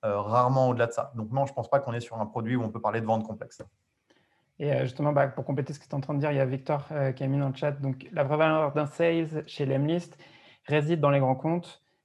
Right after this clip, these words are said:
Speaker 2: Quel est le pourcentage de grands comptes, euh, dans ce qui est closé ? Et, euh, à quel point ces comptes augmentent, euh, leur panier moyen dans le temps ?
Speaker 1: Ok, ça c'est hyper intéressant. Je pense que c'est un truc qui est très cool chez nous, c'est que, bah, forcément, euh, sur la prospection grand compte, ce qui se passe, c'est qu'en général, on fait un poc. Une fois qu'on arrive à signer le compte,
Speaker 2: Ouais.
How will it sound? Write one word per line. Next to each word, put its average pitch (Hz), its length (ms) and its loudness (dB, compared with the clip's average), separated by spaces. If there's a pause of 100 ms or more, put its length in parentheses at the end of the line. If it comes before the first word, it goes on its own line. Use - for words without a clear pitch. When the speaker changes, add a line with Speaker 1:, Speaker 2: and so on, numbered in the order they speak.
Speaker 2:
Quel 160 140 2
est 170 60 6
le 165 120 4
pourcentage 151 720 0
de 139 100 2
grands 139 200 2
comptes, 156 460 -6
euh, 143 160 -2
dans 131 140 -2
ce 131 60 -12
qui - 80 -6
est 131 60 -2
closé ? 135 400 -2 (480)
Et, 139 180 2
euh, 135 120 6
à 147 100 -2
quel 143 180 -2
point 156 160 -4
ces 151 160 -4
comptes 147 260 -6
augmentent, 139 440 -2
euh, 127 360 -2
leur 123 180 -6
panier 131 200 0
moyen 131 220 -4
dans 127 80 -4
le 123 60 -8
temps ? 139 200 -12 (540)
Speaker 1:
Ok, 127 180 -6 (220)
ça 151 200 2
c'est 135 240 0
hyper 117 260 0
intéressant. 117 440 2
Je 135 80 -4
pense 127 140 -4
que - 80 -10
c'est 117 120 -4
un 113 60 0
truc 127 160 -6
qui 123 60 -6
est 117 40 -2
très 117 160 -6
cool 135 160 -2
chez 131 140 -2
nous, 131 120 2
c'est 135 180 -4
que, 120 200 -2
bah, 110 160 0
forcément, 143 720 2
euh, 110 120 0
sur 113 160 -8
la 113 80 2
prospection 127 500 -2
grand 127 180 2
compte, 143 220 0
ce - 60 -10
qui - 100 -16
se - 60 -20
passe, 131 200 2
c'est 117 80 -6
qu'en 113 120 -2
général, 113 300 4
on 110 180 -2
fait 117 140 -4
un 110 120 2
poc. 147 320 0
Une 117 100 -6
fois 127 140 0
qu'on 120 140 -2
arrive 117 200 2
à 107 60 4
signer 127 260 0
le 120 80 0
compte, 139 280 -2
Speaker 2:
Ouais. 113 60 -4